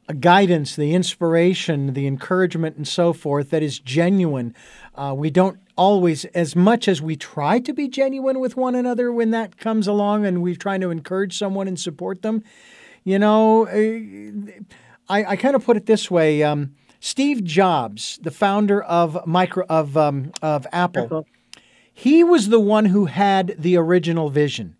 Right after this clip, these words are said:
Speaker 1: It was his. And he was very successful and successful in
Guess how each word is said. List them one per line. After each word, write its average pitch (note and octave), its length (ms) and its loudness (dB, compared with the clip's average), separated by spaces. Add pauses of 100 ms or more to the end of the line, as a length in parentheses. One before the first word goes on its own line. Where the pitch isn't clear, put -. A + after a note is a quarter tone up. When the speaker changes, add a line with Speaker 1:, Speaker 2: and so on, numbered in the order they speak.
Speaker 1:
It G#3+ 240 4
was G#3 320 -2 (140)
his. E3+ 800 0 (800)
And F3 420 0
he A#3+ 300 0
was F#3+ 260 2
very E3 320 2
successful A#3+ 1120 -4 (320)
and E3 200 -4
successful B3 960 -2
in G#3+ 420 2